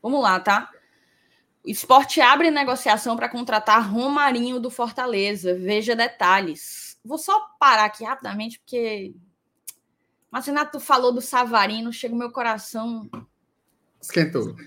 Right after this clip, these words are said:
Speaker 1: Não, é, ele, ele apertou, sabe?
Speaker 2: Tu ainda não largou, né, Thaís?
Speaker 1: Não, cara. Sabe aquela, virou uma parada irracional, sabe? Aquela, tipo,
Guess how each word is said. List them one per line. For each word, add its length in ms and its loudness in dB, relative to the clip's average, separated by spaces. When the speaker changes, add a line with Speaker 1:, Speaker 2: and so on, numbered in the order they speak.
Speaker 1:
Não, 300 0
é, 180 4
ele, 220 2
ele 600 -2
apertou, 580 -4
sabe? 400 -2
Speaker 2:
Tu 120 -2
ainda 220 -2
não 140 -4
largou, 380 2
né, 100 -2
Thaís? 280 -10
Speaker 1:
Não, 440 6
cara. 500 0
Sabe 300 2
aquela, 500 2
virou 360 8
uma 220 0
parada 400 4
irracional, 960 -4
sabe? 400 4
Aquela, 400 0
tipo, 440 -6